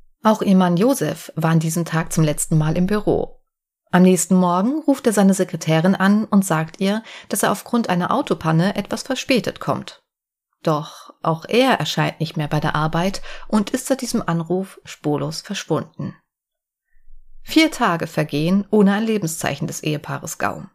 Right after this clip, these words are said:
Die Schwester von Josef versucht etliche Male, ihn telefonisch zu erreichen. Doch weder darauf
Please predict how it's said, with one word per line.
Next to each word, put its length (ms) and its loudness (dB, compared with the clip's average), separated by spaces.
Die 60 2
Schwester 360 0
von 180 0
Josef 460 -2
versucht 400 -2
etliche 320 -4
Male, 300 2
ihn 160 2
telefonisch 580 -2
zu 140 -8
erreichen. 560 -8
Doch 160 -2
weder 220 0
darauf 520 -2